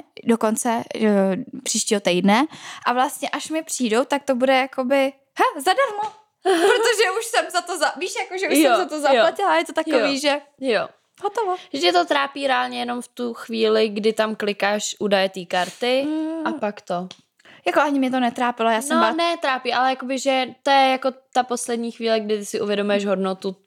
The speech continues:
Speaker 2: těch
Speaker 1: Jo,
Speaker 2: věcí.
Speaker 1: tak.
Speaker 2: A pak ti to prostě přijde a je to dárek.
Speaker 1: Jo, přesně.
Speaker 2: Jako ještě takhle, když ti něco přijde jako poštou, tak to vždycky vnímám jako dárek. Víš, jakože
Speaker 1: Nebo
Speaker 2: že
Speaker 1: pepelkem.
Speaker 2: No,
Speaker 1: Jako,
Speaker 2: no,
Speaker 1: že
Speaker 2: ne,
Speaker 1: ti
Speaker 2: myslím to jakoby nějakou dopravní
Speaker 1: Jo.
Speaker 2: společnost, nebo když si to vyzvednou zásilku nebo takhle,
Speaker 1: Mhm.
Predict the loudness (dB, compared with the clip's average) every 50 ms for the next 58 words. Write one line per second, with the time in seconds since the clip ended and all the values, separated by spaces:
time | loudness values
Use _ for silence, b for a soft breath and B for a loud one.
0 | _ _ -6 -4 0 2 4 4 2 2 0 -4 -4 -6 -6 -4 -2 -2 -2 -4
1 | -6 B B B B B B -4 -2 0 0 0 0 -2 -6 -6 -6 -6 -8 -12
2 | -12 -10 -12 -10 -12 -12 -8 -4 -2 -2 -2 -2 -2 -4 -4 -4 -4 -4 -2 -2
3 | -2 -4 -4 -6 -8 -10 -6 -4 -4 -2 -4 -6 -8 -8 -8 -6 -6 -6 -6 -4
4 | -2 -2 -2 0 0 -2 -2 -4 -6 -6 -2 0 0 2 2 2 0 0 -2 -8
5 | _ _ _ _ _ _ _ _ _ _ _ _ _ -6 -4 -2 -2 -2 0 0
6 | 0 0 2 2 0 -2 -2 -6 -6 -4 0 2 2 2 2 0 -2 -4 -2 -2
7 | -2 -2 -2 -2 0 0 2 2 2 0 -2 -4 -6 -6 -4 -4 -6 -6 -8 -8
8 | -8 -10 -12 -10 -8 -8 -8 -8 -8 -10 -10 -12 -12 -12 -10 -10 -10 -10 -12 -14
9 | -16 -20 -20 _ _ _ _ _ _ _ _ _ _ _ _ _ _ _ _ _
10 | -6 -4 -4 -4 -8 -10 _ _ _ -4 -2 2 2 2 4 4 4 4 4 2
11 | 0 -4 -6 -4 -4 -2 -2 -2 -2 -2 -4 -6 -8 -8 -10 -12 -8 -2 0 2
12 | 2 2 2 0 0 0 2 2 2 2 2 0 -2 -2 -2 -4 -2 2 4 4
13 | 4 4 2 2 2 2 2 2 0 -2 -4 -4 -4 -2 -2 -2 0 0 0 0
14 | 0 -2 0 2 2 2 0 -2 -8 -8 -8 -8 -6 -4 -2 -2 -2 -4 -4 -6
15 | -6 -4 -4 -4 -2 -2 -2 0 0 -2 -2 -4 -6 -6 -6 -6 -6 -2 0 2
16 | 2 2 2 0 0